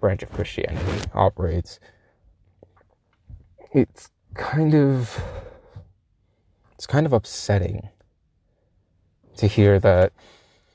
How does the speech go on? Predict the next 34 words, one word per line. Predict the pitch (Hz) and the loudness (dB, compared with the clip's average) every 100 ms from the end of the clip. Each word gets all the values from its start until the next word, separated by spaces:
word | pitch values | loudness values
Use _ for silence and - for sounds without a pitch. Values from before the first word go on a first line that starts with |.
| _ _ _ _ 117 | _ _ _ _ -2
if | 104 - | 0 2
I, | 110 113 113 110 104 - - | 4 6 6 4 2 -2 -8
me | 113 104 101 101 | 0 2 4 2
as | 95 | 0
a | 92 | 0
person, | 113 104 104 98 | 0 2 0 0
don't | 95 101 | 0 0
believe | 98 98 95 - | 0 0 0 0
what | 90 - | -2 -2
you | 113 110 110 113 107 98 - _ _ - | 2 4 6 4 4 0 -4 _ _ -6
as | 101 98 - | -4 -4 -8
a | - _ _ | -12 _ _
different | 120 110 - 98 98 107 | 0 2 2 2 2 0
being, | 107 104 98 | 2 4 2
as | 98 101 | 0 -2
a | |
different | 98 - 101 - | -4 -2 -8 -2
person, | 110 101 98 | 0 2 0
as | 92 101 | -4 -2
a | |
different | 101 104 101 _ - | -4 -4 -8 _ -4
thing | 107 104 92 104 _ _ _ _ _ - | -2 -2 -4 -8 _ _ _ _ _ -2
believes, | 98 90 87 98 - - _ _ _ _ - | 0 0 -2 -6 -10 -20 _ _ _ _ -4
I'm | 104 101 | -2 0
not | 104 98 | 0 -2
going | 98 92 | -4 -2
to | 92 | -2
end | 95 95 | -2 -4
up | - | -6
happy | 92 95 90 | -6 -4 -6
in | 87 | -6
the | 110 - | -8 -10
end. | - 117 - _ _ _ - | -10 -12 -14 _ _ _ -6
But | - - | -4 -4